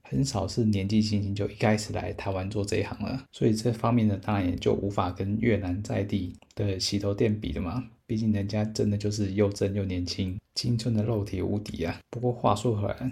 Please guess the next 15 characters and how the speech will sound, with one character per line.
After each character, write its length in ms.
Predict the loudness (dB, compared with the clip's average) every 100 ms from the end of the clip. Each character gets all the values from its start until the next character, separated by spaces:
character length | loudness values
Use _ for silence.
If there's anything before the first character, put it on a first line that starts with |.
| -6
这 120 | -2 0
个 40 |
年 160 | 0 0
头 160 | -2
去 220 | -2 0
越 200 | 4 4
南， 320 | 2 -2 -4 -4
特 120 | -4
别 140 | 0
是 100 | 0
大 200 | 0 -2
城 220 | -2 -4 -4
市 300 | -2 -4 -4
消 240 | -8 -2 -2
费， 320 | 0 -4